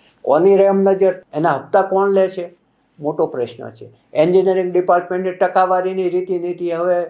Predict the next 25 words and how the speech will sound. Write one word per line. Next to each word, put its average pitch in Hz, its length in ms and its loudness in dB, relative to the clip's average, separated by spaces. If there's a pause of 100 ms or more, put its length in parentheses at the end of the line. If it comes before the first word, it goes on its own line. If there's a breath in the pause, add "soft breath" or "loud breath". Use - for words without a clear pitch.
(360 soft breath)
અ, - 40 -14
ઓપન 180 460 0
સિક્રેટ 180 380 0
છે, 165 200 -4
બધા 185 400 2
જાણે 175 360 0
છે. 147 280 -8 (200 soft breath)
એટલું 190 400 -2
જ - 20 -14
નહીં, 202 240 2
એમની 196 180 0
ફોલ્ટી 233 540 0
ડિઝાઇન 214 440 0
છે, 214 140 -2
પૈસા 196 420 0
ખર્ચ્યા 196 420 0
પછી 190 260 -4
લોકોને 180 380 -6
સગવડને 180 500 -6
બદલે 185 260 -2
અગવડ 180 320 0
પેદા 165 320 -2
કરનારી 147 440 -6
બને 127 320 -10
છે. - 260 -18